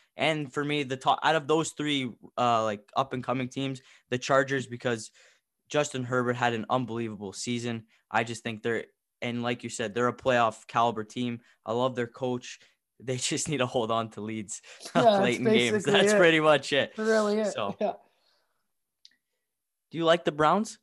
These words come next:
Speaker 1: I saw
Speaker 2: I
Speaker 1: you,
Speaker 2: do.
Speaker 1: uh,
Speaker 2: No, I, I, I, I do like
Speaker 1: smirking
Speaker 2: the
Speaker 1: there
Speaker 2: Browns.
Speaker 1: a little bit.
Speaker 2: Well, the Browns for sure. I mean, the, the future looks bright finally in Cleveland. Um, they looked great. It's, it's unfortunate because they got the best quarterback in the league in their conference
Speaker 1: Mm-hmm.
Speaker 2: that they're gonna have to beat.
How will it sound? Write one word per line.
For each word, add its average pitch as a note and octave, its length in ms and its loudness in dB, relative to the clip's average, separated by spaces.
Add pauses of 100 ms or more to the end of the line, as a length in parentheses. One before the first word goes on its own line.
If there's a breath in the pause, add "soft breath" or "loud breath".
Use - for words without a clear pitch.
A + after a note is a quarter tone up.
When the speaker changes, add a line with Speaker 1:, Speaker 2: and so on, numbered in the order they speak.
(340)
Speaker 1:
I C3 80 2
saw B3 180 4
Speaker 2:
I C4+ 60 8
Speaker 1:
you, B3 100 6
Speaker 2:
do. D4+ 180 10
Speaker 1:
uh, B3+ 60 8
Speaker 2:
No, A#3+ 160 6
I, A3 220 10
I, A3 260 6
I, G#3+ 140 6
I G#3+ 80 6
do G#3+ 200 6
like A#3 160 6
Speaker 1:
smirking C3 40 -4
Speaker 2:
the B2+ 60 0
Speaker 1:
there B2 220 4
Speaker 2:
Browns. B2 120 6
Speaker 1:
a B2 40 2
little B2+ 220 2
bit. A#2 300 -2
Speaker 2:
Well, D4 120 6
the C#4 100 6
Browns D4 360 8
for C4 160 2
sure. C4 300 0
I F3+ 60 2
mean, F#3+ 340 -4
the, F3+ 100 -12
the F3 120 -6
future A3 320 -2
looks F#3 180 -4
bright F#3+ 220 0
finally E3 680 -2
in F3+ 120 -8
Cleveland. E3+ 500 -4 (480)
Um, D#3 400 -12 (140)
they F3 100 -6
looked F3 300 -8
great. E3+ 320 -4 (120)
It's, C#3 440 -10
it's F#3+ 220 -4
unfortunate G#3+ 580 0
because F3+ 840 -4
they F3 100 -8
got E3+ 140 -2
the F3 60 -12
best E3+ 180 -6
quarterback E3 500 -4
in E3+ 60 -8
the D#3+ 100 -6
league D#3 300 -8 (360)
in E3 120 -12
their D#3 120 -12
conference C#3 720 -16 (100)
Speaker 1:
Mm-hmm. B2+ 240 -10 (200)
Speaker 2:
that D#3 140 -10
they're E3 100 -10
gonna E3 160 -8
have D#3 160 -10
to E3 80 -12
beat. C#3+ 500 -14